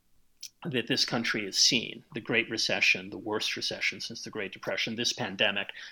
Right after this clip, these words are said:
the worst pandemic since the flu of nineteen eighteen. Um, they've lived through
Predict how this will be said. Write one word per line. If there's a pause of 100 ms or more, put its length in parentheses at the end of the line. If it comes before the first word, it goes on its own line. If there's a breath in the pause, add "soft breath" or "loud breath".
the
worst
pandemic
since
the
flu
of
nineteen
eighteen. (600 loud breath)
Um,
they've (180)
lived
through